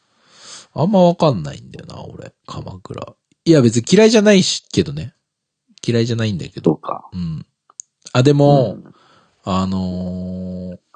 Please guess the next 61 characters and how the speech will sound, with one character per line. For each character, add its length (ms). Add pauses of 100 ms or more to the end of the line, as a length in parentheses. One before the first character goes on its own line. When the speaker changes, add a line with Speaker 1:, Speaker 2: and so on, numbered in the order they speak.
(600)
Speaker 1:
目 300
標、 300
Speaker 2:
な 80
ん 20
か 80
あ 60
り 60
ま 100
す？ 100
Speaker 1:
目 160
標 300
っ 40
て 60
い 100
う 80
か、 280
Speaker 2:
鎌 20
倉 120
エ 40
ピ 160
ソ 60
ー 40
ド。 60
Speaker 1:
目 0
標 140
と 120
い 140
う 140
か、 440 (920)
Speaker 2:
は 100
い。 20
Speaker 1:
憧 260
れ 140
と 120
い 60
う 120
か、 360 (420)
あ 200
の、 260
Speaker 2:
は 220
い。 60
Speaker 1:
鎌 220
倉 220
に 120
オ 100
ッ 40
パ 280
ー 60
ラ 80
っ 80
て 120
ク 100
ラ 140
ブ 80
が 100
あ 40
る 100
ん 100
で 60
す 160
よ。 180